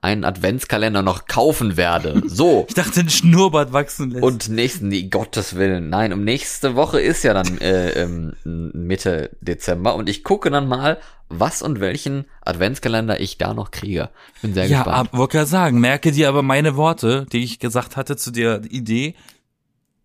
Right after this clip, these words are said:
Speaker 2: mal gucken, ob da, ob noch welche da sind.
Speaker 1: Ja, eben.
Speaker 2: Weil viele sortieren das nämlich dann schon raus aus
Speaker 1: Genau.
Speaker 2: dem Sortiment.
Speaker 1: Ich werde
Speaker 2: Wäre ja ein
Speaker 1: euch
Speaker 2: Verlustgeschäft. Die könnte die Kalender mo-, am, äh, nächsten Jahr am Anfang des, äh, äh, der Weihnachtszeit noch mal verkaufen,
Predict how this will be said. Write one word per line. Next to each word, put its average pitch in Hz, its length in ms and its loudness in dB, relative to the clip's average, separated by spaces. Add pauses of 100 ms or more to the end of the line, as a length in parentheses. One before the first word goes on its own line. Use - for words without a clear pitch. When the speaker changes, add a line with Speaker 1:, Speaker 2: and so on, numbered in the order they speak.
(180)
Speaker 2:
mal 113 120 2
gucken, - 320 -6
ob 120 180 -2
da, 120 80 4
ob 107 260 0
noch 107 140 -2
welche 110 240 -2
da 110 300 -2
sind. - 380 -12
Speaker 1:
Ja, 120 160 0
eben. 101 200 0
Speaker 2:
Weil 110 160 0
viele 160 540 -2
sortieren 131 420 0
das 135 160 -2
nämlich 127 240 -2
dann 117 160 -4
schon 123 160 -4
raus 104 300 -2
aus 95 40 -10
Speaker 1:
Genau. 127 200 -2
Speaker 2:
dem 101 100 -2
Sortiment. 95 640 -8
Speaker 1:
Ich 113 240 -2
werde 127 220 2
Speaker 2:
Wäre 139 80 2
ja 139 60 0
ein 127 60 2
Speaker 1:
euch 160 60 2
Speaker 2:
Verlustgeschäft. 175 800 0 (280)
Die 143 100 -2
könnte 165 260 2
die 147 120 -4
Kalender 160 420 2
mo-, 151 200 2
am, 143 280 0
äh, 123 280 0
nächsten 156 400 -2
Jahr 143 220 0
am 135 120 -6
Anfang 151 480 -4 (440)
des, - 280 -4 (120)
äh, 117 60 -4
äh, 120 500 -2
der 120 220 -2
Weihnachtszeit 135 520 -4
noch 139 140 -2
mal 135 220 0
verkaufen, 151 720 -4